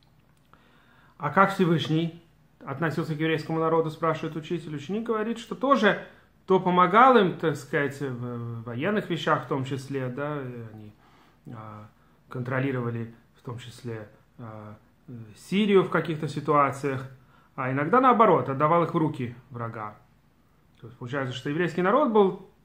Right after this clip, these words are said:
туда-сюда, и в чем-то хороший, в чем-то плохой, и получал, соответственно, иногда награды, иногда наказания. Учитель говорит: "Вообще-то нет. Если бы это было бы, как говорит ученик, меда кенегед меда, то, что они заслужили, то и получили, то на самом деле, э,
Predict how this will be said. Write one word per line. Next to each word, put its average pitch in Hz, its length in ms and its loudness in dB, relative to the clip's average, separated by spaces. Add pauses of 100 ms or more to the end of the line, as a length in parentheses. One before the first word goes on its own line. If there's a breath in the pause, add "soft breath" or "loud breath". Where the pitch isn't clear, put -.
(120)
туда-сюда, 151 760 2
и 135 160 -2
в 127 100 -10
чем-то 151 220 -2
хороший, 151 280 2
в - 20 -12
чем-то 143 180 -2
плохой, 135 420 -2
и 131 40 -8
получал, 151 400 -2
соответственно, 151 420 -6
иногда 147 180 -2
награды, 156 300 -2
иногда 139 160 -4
наказания. 131 580 -8 (520 soft breath)
Учитель 240 340 -6
говорит: 208 300 4
"Вообще-то 233 400 2
нет. 180 280 2 (440 soft breath)
Если 151 280 -4
бы 156 120 0
это 156 280 2
было 180 240 4
бы, 160 140 2
как 151 200 -2
говорит 147 380 -2
ученик, 156 380 -4 (300 loud breath)
меда 165 280 4
кенегед 165 400 0
меда, 226 360 6
то, 156 180 0
что - 140 -6
они 135 140 -4
заслужили, 147 460 -2
то 160 120 -2
и 147 60 0
получили, 156 600 0 (240 loud breath)
то 160 160 4
на 156 60 2
самом 208 240 4
деле, 196 360 4 (460)
э, 226 40 -12